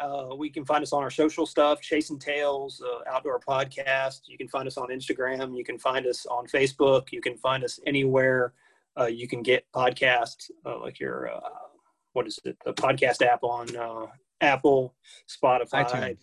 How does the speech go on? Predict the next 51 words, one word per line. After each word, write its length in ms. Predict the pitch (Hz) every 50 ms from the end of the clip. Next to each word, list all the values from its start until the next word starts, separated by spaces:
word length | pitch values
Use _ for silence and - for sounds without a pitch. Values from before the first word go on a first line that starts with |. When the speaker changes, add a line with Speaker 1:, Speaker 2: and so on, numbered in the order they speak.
| -
Speaker 1:
Podbean. 640 | - 131 131 131 - 127 123 127 123 127 123 127 123 -
Yeah, 140 | - 127 113
iTunes. 580 | - 131 131 131 135 131 139 135 127 131 131 - -
Yeah, 120 | - 123 113
I 20 |
was 80 | 117 -
like, 160 | 175 - -
Speaker 2:
<laughs> 160 | 175 147 -
Speaker 1:
"Why 260 | 185 170 147 - 175
can't 140 | 156 269 254
I 20 | 220 -
think 120 | 208 185
of 60 | 165
that 100 | 123 120
right 140 | 117 123 127
now?" 120 | 123 127 - _ - - - - _ _ _ _ - 151
But, 320 | 139 131 143 139 135 135 135
uh, 220 | 127 127 127 127 - - -
yeah, 280 | - 156 185 196 160 127
you 160 | 123 143 156
can 160 | - 165 160
find 260 | 147 170 160 165 165
us 120 | 156 143 -
on 260 | 156 143 143 139 135 - -
all 180 | 135 143 151 147
of 60 | 139
those, 320 | 143 143 143 143 139 135 147
uh, 240 | 143 135 131 123 120 - -
platforms. 720 | 151 147 139 - - 156 147 147 151 156 151 147 - - _ _ _ _ _ _ _ - -
Uh, 320 | - - 170 120 117 - - _ _ _ _ _ _ - - -
my 200 | 147 131 131 135
Instagram 600 | 135 135 131 - 139 131 135 139 139 135 131 127
handle 260 | 131 135 139 135 127 127
is 80 | -
Chase 280 | - - 160 139 135 131
Prince 220 | - 143 135 135 -
twelve. 360 | - 135 131 131 135 135 135 - - _ _ _ - -
Uh, 160 | - - 113 120 -
I 120 | - 117
have 160 | 123 123 120
a 40 | 117
personal 400 | - - 127 123 123 - 127 120 120
one, 200 | 120 120 120 113
but 160 | 107 113 120 -
I 60 | 123 123
don't 140 | 123 123
use 140 | 127 123 123
it 80 | 131 120
that 120 | 117 113 117
much. 180 | 123 120 -
I 60 | 117